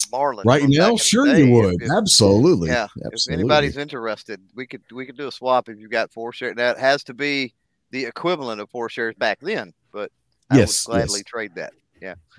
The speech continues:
Speaker 2: Absolutely. Uh, real quick, Screaming Skull Saloon says, "Remember to hit the thumbs up button. We always like that." More importantly, says, "Order me a large pepperoni pizza." So I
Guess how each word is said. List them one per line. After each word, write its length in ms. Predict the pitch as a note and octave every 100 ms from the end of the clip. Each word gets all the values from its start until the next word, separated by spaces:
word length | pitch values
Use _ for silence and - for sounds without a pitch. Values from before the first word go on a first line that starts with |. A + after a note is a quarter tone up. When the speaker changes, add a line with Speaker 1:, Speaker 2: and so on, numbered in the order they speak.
| -
Speaker 2:
Absolutely. 680 | D2 - D2 D#2 - C#2 - _ _ _ _ _ _ -
Uh, 260 | G#2 G#2 G#2
real 240 | B2+ D#3
quick, 340 | - C#3+ F#3
Screaming 380 | E3+ - D#3 D3+
Skull 320 | C3+ D3 D3+
Saloon 240 | D#3 C3+ F3+
says, 180 | D3 A2+
"Remember 320 | A2+ D#3 D#3
to 60 |
hit 240 | A#2 D3+ E3+
the 80 | C#3+
thumbs 400 | - D#3+ E3+ C3+
up 180 | F#3
button. 180 | E3 G3
We 120 | G3+
always 280 | C3 C3 C#3 B2+
like 240 | C#3 C#3
that." 360 | D#3 A3+ - - _
More 220 | C#3+ A3
importantly, 400 | C4+ - D#3+ F3
says, 220 | E3+ C#3 -
"Order 280 | C3 C3+ C#3+
me 160 | B2+
a 80 | C3
large 360 | A#2+ A2+ A2 -
pepperoni 540 | G#2 F#2 G2 F#2 F#2
pizza." 400 | F2 C#2 - B1+
So 300 | C#2 D2+ D2
I 80 | C#2